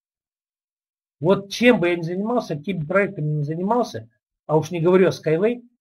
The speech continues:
такого не было ни разу. Информация невероятная, шанс сумасшедший, в хорошем смысле слова, который действительно бывает один раз в сто лет. Я бы сказал так, не в, может быть, не в сто,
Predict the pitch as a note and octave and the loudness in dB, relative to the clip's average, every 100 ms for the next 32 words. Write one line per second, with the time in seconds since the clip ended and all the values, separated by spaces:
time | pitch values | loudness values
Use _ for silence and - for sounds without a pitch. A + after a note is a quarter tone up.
0 | _ _ C#3+ - E3+ F#3+ A3+ D#3 A2+ G2 | _ _ -12 -6 -2 -2 0 -2 -2 -4
1 | C3 E3+ C#3+ - - _ _ _ _ _ | -4 -2 -4 -6 -18 _ _ _ _ _
2 | _ - C#3 D#3+ E3 G#3+ A#3+ - C#3+ A2 | _ -6 -4 0 2 2 0 -2 -6 -6
3 | _ B2+ E3+ F#3 F3 E3 F3 D#3+ B2 E2 | _ -4 0 0 2 2 0 -2 -8 -12
4 | _ - - F3+ A#3 A3+ - _ _ _ | _ -10 0 2 2 -2 -16 _ _ _
5 | _ _ - G#3 G#3+ G3+ G#3 A#3 - C#3 | _ _ -2 4 6 4 4 0 0 -10
6 | A2 - E3 G#3+ G3 - F3+ G3+ F#3 D3 | -8 0 2 2 0 -6 -6 -6 -8 -2
7 | E3+ F#3+ A#2 - _ _ _ D#3 D3 F#3+ | 0 2 -2 -8 _ _ _ -2 2 4
8 | D#3+ D#3+ B3+ B3+ G#3+ D#3+ F#3+ A3 F#3+ F#3 | 2 2 2 2 2 4 8 8 6 -2
9 | F#3+ G3+ G#3 A#3+ - _ _ _ - - | -2 4 4 4 -2 _ _ _ -18 -8
10 | F3 G3+ B3+ G3 A2+ _ _ _ _ _ | 0 2 4 2 0 _ _ _ _ _
11 | _ _ _ _ _ _ _ C#3 F3 F3+ | _ _ _ _ _ _ _ 2 2 2
12 | F#3 E3+ F3 D#3 E3 D#3 - F3 E3 E3 | 0 2 0 0 -6 -8 -4 -2 0 -2
13 | D3 E3 - G#3 A3+ | -4 -6 -2 2 2